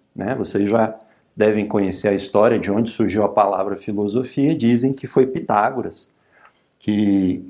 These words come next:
chegaram pra ele e chamaram ele de sábio. Ele falou, "Não, sábio eu não sou, eu sou um amante, eu sou um buscador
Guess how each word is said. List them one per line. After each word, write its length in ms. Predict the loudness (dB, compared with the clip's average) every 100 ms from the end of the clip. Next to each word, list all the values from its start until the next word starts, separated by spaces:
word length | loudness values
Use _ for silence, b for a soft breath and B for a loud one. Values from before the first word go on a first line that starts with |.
| -20 _ _ _ _ _ _
chegaram 500 | -6 -2 2 2 0
pra 220 | 0 0
ele 540 | 0 0 0 -2 -2 -4
e 20 |
chamaram 480 | -2 -2 0 0 2
ele 160 | 0
de 140 | 0 -4
sábio. 460 | -2 0 0 0
Ele 80 | -4
falou, 240 | -2 0 0
"Não, 180 | 0
sábio 460 | -2 -2 -2 -2 -2
eu 100 | -2
não 140 | -2
sou, 260 | -2 0 2
eu 60 | 0
sou 220 | -2 -2
um 100 | 0
amante, 540 | 0 0 2 2 0
eu 60 | -4
sou 200 | -2 -2
um 40 |
buscador 760 | 0 -2 -2 -2 0 2 0